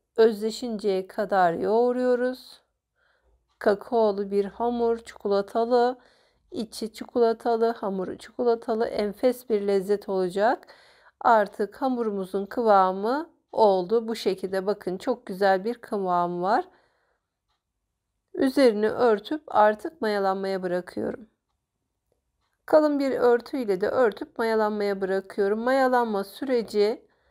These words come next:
oda ısısına göre değişiklik gösterebilir. Hamurumuz güzelce mayalansın. Hamur artık yeterince mayalandı.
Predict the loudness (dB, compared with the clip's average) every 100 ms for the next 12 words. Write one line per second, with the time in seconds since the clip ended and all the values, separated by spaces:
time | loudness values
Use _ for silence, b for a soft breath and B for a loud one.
0 | _ -2 2 2 2 0 -6 -8 -6 -4
1 | -2 -2 -2 -2 -4 -6 -12 -8 -8 0
2 | 0 0 -2 -4 -2 0 2 2 0 -6
3 | -20 _ _ _ -4 0 0 -2 -4 -4
4 | -2 4 6 4 0 -2 0 2 2 0
5 | -4 -6 -4 -4 -6 -12 b b b b
6 | b _ _ _ _ _ _ _ _ _
7 | _ _ _ _ _ _ _ _ _ _
8 | 0 2 6 6 4 -2 -4 -2 -2 -4
9 | -2 -2 0 2 2 0 0 0 -2